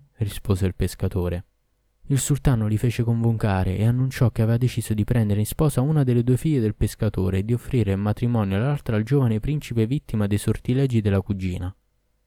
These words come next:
Quanto al figlio maschio lo destinò a sovrintendere al servizio della sua persona in qualità di portatore dello specchio,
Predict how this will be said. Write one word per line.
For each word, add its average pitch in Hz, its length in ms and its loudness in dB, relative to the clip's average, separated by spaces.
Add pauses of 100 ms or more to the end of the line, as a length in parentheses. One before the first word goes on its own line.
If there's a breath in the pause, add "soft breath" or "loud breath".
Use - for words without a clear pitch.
(220)
Quanto 147 320 -2
al 104 40 0
figlio 107 220 2
maschio 98 380 0
lo 104 80 2
destinò 117 400 0
a 101 40 0
sovrintendere 110 760 -2
al 95 80 -2
servizio 123 580 -2
della 104 200 4
sua 110 180 2
persona 104 420 0
in 92 80 -4
qualità 117 360 0
di 113 140 -2
portatore 135 600 2
dello 104 200 4
specchio, - 680 -4